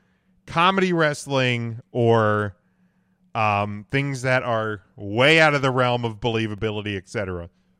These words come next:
the, the, this, this notion that this is a new thing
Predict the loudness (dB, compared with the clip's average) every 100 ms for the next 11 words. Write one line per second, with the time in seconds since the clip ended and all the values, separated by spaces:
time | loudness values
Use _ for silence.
0 | _ _ _ _ _ _ _ _ -12 -4
1 | -4 0 -2 -2 -4 -4 -10 _ _ _
2 | _ 0 0 4 6 6 4 0 2 2
3 | 0 0 -2 -2 2 4 4 2 -2 -2